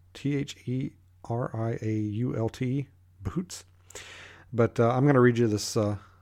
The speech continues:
this quote here. I think it's the same intrigue that makes people go missing in Alaska so fascinating for some people, because it's just the vastness of wilderness. Michael Lamatri could have taken a, just a few wrong turns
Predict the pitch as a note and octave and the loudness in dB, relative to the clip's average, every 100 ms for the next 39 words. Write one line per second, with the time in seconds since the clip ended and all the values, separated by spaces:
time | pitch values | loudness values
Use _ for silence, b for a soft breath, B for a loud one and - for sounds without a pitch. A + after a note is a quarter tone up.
0 | b - G#2 - A2 - G#2 - b b | b -10 -10 -6 -8 -6 -10 -12 b b
1 | b b b b C3 A#2 F3 F#3 D3 - | b b b b -2 4 6 6 2 2
2 | B2 - D3 E3+ F3+ C#3 - A#2+ G#2 A2 | -2 2 4 4 4 0 4 4 4 2
3 | A#2+ B2+ - C#3+ D3 B2+ A#2 A2+ - C#3 | 2 0 0 0 2 2 2 0 0 0
4 | C3+ A#2 A2 - B2 - A#2+ C3+ D3+ - | 0 0 0 -2 -4 -2 -2 2 2 2
5 | A#2+ G#2+ G2+ G#2 G#2+ G2 G#2+ G#2 A2 - | 0 0 -4 -6 -6 -6 -6 -8 -12 -14
6 | - B B B - - A#2+ A2+ - D3 | -20 B B B -6 -2 0 -2 0 -2
7 | D3+ A#2 G#2+ A#2+ A#2+ C#3 - B2 G#2 G2 | 0 0 2 2 0 -4 -2 -2 -2 -4
8 | G2 - - - _ _ _ _ _ _ | -8 -14 -18 -20 _ _ _ _ _ _
9 | - - - - B2 C#3 F3 D#3 C#3+ C#3+ | -20 -20 -18 -2 0 2 4 4 4 2
10 | - G#2 G#2 B2 A#2 - C3+ B2+ B2+ G2+ | 2 0 0 0 0 2 2 2 -2 -2
11 | - A2 G#2 - D3 E3+ E3+ F3+ - A2 | -4 -6 -6 0 2 4 2 0 0 0
12 | G#2 G#2 | 0 -4